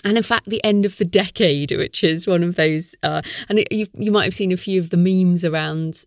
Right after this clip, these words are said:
uh, social media, people taking a picture from two thousand nine, uh, and a picture from twenty nineteen. Sort of, so I was thinking about doing that with my books, because in two thousand nine I had one book and now I have a lot more books. So I was thinking I might do that.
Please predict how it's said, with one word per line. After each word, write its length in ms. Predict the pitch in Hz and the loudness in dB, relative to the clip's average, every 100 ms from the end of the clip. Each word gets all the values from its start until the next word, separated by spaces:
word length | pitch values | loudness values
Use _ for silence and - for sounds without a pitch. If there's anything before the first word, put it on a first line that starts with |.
| - | -6
uh, 80 | - | -4
social 380 | - 190 - 170 | 0 0 2 -2
media, 320 | 160 156 - | 0 -2 -4
people 240 | 185 175 | -4 -4
taking 320 | 175 175 160 | -2 -4 -4
a 20 | 165 | -6
picture 320 | 202 - 175 | -8 -6 -6
from 220 | - 160 | -6 -6
two 160 | - 180 | -6 -6
thousand 400 | 170 165 165 170 | -4 -4 -2 -2
nine, 340 | 185 220 226 - - - - | 0 0 -2 -8 -14 -16 -8
uh, 180 | 175 156 - | -4 -4 -2
and 140 | 170 | -4
a 20 | |
picture 380 | - 180 - 175 | -4 -6 -4 -6
from 220 | - 170 | -2 -4
twenty 260 | - 170 160 | -2 -2 0
nineteen. 720 | 156 160 - 196 170 147 147 | -2 -4 -2 0 0 0 -4
Sort 240 | 175 156 | -6 -6
of, 120 | 175 | -6
so 140 | 185 196 | -4 -2
I 40 | |
was 120 | 202 | 0
thinking 260 | 202 190 190 | -2 -2 0
about 220 | 170 170 | 0 -2
doing 220 | - 165 | -2 -2
that 200 | 160 160 | -4 -6
with 200 | 175 160 | -8 -6
my 180 | 165 151 | -4 -4
books, 500 | 143 - 170 - - | -6 -2 -4 -4 -10
because 480 | - 156 175 151 143 - - - - | -8 -6 -2 -2 -4 -10 -16 -12 -4
in 120 | 175 | -2
two 160 | 208 | -2
thousand 380 | 190 170 160 156 | -2 -2 0 0
nine 340 | 160 160 151 147 | 0 0 -2 -4
I 160 | 156 | -6
had 360 | 156 - 151 139 | -8 -6 -6 -4
one 240 | 240 440 | -2 0
book 400 | 233 - - - - | 0 -4 -8 -18 -10
and 220 | 151 143 | -6 -2
now 160 | 139 139 | -2 -2
I 60 | 156 | -6
have 360 | - 143 - - | -6 -8 -8 0
a 60 | |
lot 200 | 403 - | 0 2
more 180 | 185 196 | -2 -2
books. 440 | 170 - - - - - - | -2 -4 -4 -8 -8 -14 -10
So 240 | - 165 160 | -2 -2 0
I 100 | 165 | -4
was 120 | 165 | -4
thinking 240 | 180 202 | -4 -2
I 40 | 170 | 0
might 260 | 180 160 | 0 -2
do 160 | - 160 | -2 -2
that. 400 | - 160 - | -2 -4 -6